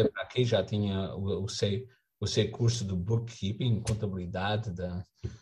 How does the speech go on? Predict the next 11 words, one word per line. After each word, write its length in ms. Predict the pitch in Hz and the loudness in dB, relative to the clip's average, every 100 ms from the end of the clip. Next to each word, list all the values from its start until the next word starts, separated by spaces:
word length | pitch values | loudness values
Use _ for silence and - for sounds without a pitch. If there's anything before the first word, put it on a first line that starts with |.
| - | -10
da 120 | - 98 | -2 0
Escola 500 | 101 95 - 104 101 | 0 -2 2 4 4
Industrial 840 | 95 90 98 95 - 92 95 95 | 2 0 -2 -4 -4 -2 0 0
dos 120 | 92 | -2
Açores. 540 | 90 - 107 120 117 - _ _ _ _ _ | -6 -2 4 4 4 0 _ _ _ _ _
E, 240 | 117 120 120 | 4 6 8
eh, 100 | 117 | 8
quando 260 | 127 131 | 6 4
veio 120 | 139 | 4
para 160 | 131 143 | 4 2
aqui, 340 | 135 165 165 | 2 -2 -4